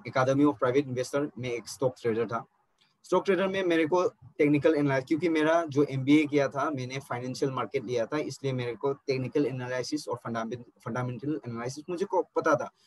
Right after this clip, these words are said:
मु-, मुझको पता था अगर ये news आ गया तो स्टॉक बढ़ेगा या कम होगा, घटा, ये सब मेरे को knowledge था। और technical एनालिसिस में कैंडल chart analysis, ये सब वे-, वगैरह मेरे को सब कुछ मालूम था।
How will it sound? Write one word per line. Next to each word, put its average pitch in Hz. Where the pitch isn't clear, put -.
मु-, 139
मुझको 143
पता 156
था 156
अगर 143
ये 147
news 156
आ 139
गया 143
तो 151
स्टॉक 151
बढ़ेगा 135
या 135
कम 147
होगा, 147
घटा, 120
ये 135
सब 156
मेरे 135
को 139
knowledge 117
था। 98
और 139
technical 147
एनालिसिस 139
में 143
कैंडल 131
chart 127
analysis, 123
ये 143
सब 123
वे-, 127
वगैरह 127
मेरे 123
को 131
सब -
कुछ 190
मालूम 113
था। -